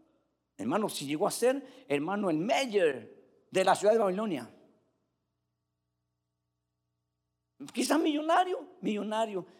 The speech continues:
Pero ¿cuál fue la pregunta que le hizo, eh, Belsasar? Léalo. La pregunta que le hizo fue, "¿Eres tú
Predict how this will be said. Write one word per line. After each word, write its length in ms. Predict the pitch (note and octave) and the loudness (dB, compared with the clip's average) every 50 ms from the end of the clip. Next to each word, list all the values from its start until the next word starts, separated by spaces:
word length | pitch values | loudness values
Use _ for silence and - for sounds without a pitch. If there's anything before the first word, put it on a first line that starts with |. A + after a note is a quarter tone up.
| - _ - | -16 _ -4
Pero 180 | C#3+ C#3+ C3+ | -2 -2 0
¿cuál 220 | - F3+ F#3 F#3 F3 | 2 2 2 2 0
fue 180 | - F3+ G3 | -4 -8 -6
la 180 | G3 F#3+ F3+ F#3 | -6 -6 -6 -6
pregunta 640 | - - C#3+ D3 F#3 G#3+ G#3+ G3 - - D3 - | -6 -6 -6 -6 -6 -8 -8 -8 -8 -10 -10 -8
que 80 | - C3 | -6 -6
le 60 | D#3 | -6
hizo, 200 | E3 D#3+ - D3 C#3 C3+ - - | -6 -6 -8 -10 -10 -12 -10 -6
eh, 260 | C#3+ C#3 C#3 - B2+ A#2+ | -6 -6 -6 -6 -8 -6
Belsasar? 520 | C3+ D3 C#3+ - - - C#3 - F3+ E3+ | -4 -4 -4 -4 -8 -10 -8 -6 -6 -4
Léalo. 580 | E3+ G3+ A3 A3 A3+ G3+ F3+ - - - - _ _ _ _ _ _ _ _ - | -4 -4 -4 -4 -4 -4 -6 -8 -10 -14 -20 _ _ _ _ _ _ _ _ 0
La 140 | D#3 D#3+ - | 0 0 0
pregunta 460 | D3+ C#3+ D#3+ G#3 A3+ G3+ - E3+ E3 | 0 -2 -2 -2 -4 -4 -4 -6 -6
que 100 | - D3+ | -6 -4
le 60 | E3+ | -6
hizo 180 | F#3+ F3 F3+ D3 | -4 -4 -6 -6
fue, 220 | - G#3 G3+ G3 - - - - | -4 -4 -4 -4 -6 -14 -10 -2
"¿Eres 400 | - A3 A#3+ B3 A3+ - - - | 0 2 2 2 2 -2 -4 -6
tú 220 | - B3+ B3+ B3+ | -4 -4 -2 -2